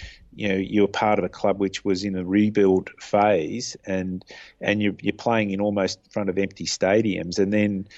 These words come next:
you know, you know, three years later, you, all of a sudden you're in a good phase, you know, where, where people are wanting to come and watch you play, and, and the stadiums are full, and that, that's a great feeling,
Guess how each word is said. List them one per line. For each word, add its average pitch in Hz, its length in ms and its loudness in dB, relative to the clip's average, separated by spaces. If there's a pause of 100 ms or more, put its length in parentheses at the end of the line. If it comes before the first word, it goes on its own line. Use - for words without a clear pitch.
(300)
you 107 120 -4
know, 98 140 0 (200)
you 101 100 -2
know, 101 200 2 (180)
three - 280 2
years 98 360 2
later, 101 320 4
you, 92 360 0
all 104 200 0
of 92 60 -4
a 92 40 0
sudden 95 280 -2
you're 92 180 0
in 135 100 4
a 180 60 4
good 135 180 0
phase, 104 800 -6
you 98 80 -18
know, 90 180 -4
where, 95 400 2 (140)
where 95 400 -2
people 101 380 2
are 90 60 4
wanting 101 340 0
to 85 60 -6
come 98 200 -2
and 92 80 0
watch 98 220 0
you 92 60 -6
play, 104 500 2
and, 101 280 -6
and 101 160 -4
the 95 60 -4
stadiums 104 560 2
are 87 80 -4
full, 113 560 2
and 113 100 0
that, 127 160 2
that's - 180 0
a 92 40 -4
great 98 320 -2
feeling, 85 480 -2